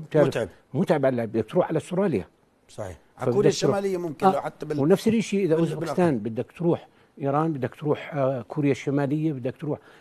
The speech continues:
Speaker 1: ف-، آه، آه، بن-، بينما مجموعتنا، آه، إذا بتطلع عليها بجوز، آه، آه، اللي هي بس كوريا الجنوبية يعني مشوار واحد، آه، الباقي كلها جيران.
Speaker 2: مهم.
Speaker 1: آه، منتخب،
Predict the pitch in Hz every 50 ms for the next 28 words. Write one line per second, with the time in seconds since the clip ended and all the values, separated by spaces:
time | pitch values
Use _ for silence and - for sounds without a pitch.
0 | _ _ _ _ - - - 165 165 165 165 165 - - - _ _ _ - 180
1 | 196 - - 151 156 160 - - - 143 143 147 160 147 151 185 202 214 151 190
2 | 214 220 208 196 190 180 151 165 180 170 170 170 - 170 170 170 151 - - -
3 | - _ _ _ - - 147 143 139 139 - - 147 143 139 - - 143 - 180
4 | 175 165 139 131 147 151 160 156 151 160 160 156 127 107 123 131 113 107 117 -
5 | 415 - 131 127 - - 131 127 120 120 117 117 117 123 127 110 123 139 - -
6 | - - 139 131 120 113 107 101 - - - 113 104 104 101 92 90 110 113 117
7 | 123 117 143 143 139 139 143 151 - - 110 87 85 92 101 90 104 110 - -
8 | 123 123 127 117 113 131 143 - - 156 147 - - - - - - - - -
9 | - 143 131 127 135 - 127 117 113 139 156 180 170 165 160 - - 147 139 135
10 | 139 143 147 147 - - 123 113 110 127 123 117 117 120 135 165 170 - - _
11 | _ _ _ - 127 117 143 135 127 123 123 123 123 123 120 117 120 139 143 143
12 | 143 143 143 135 117 123 113 - 127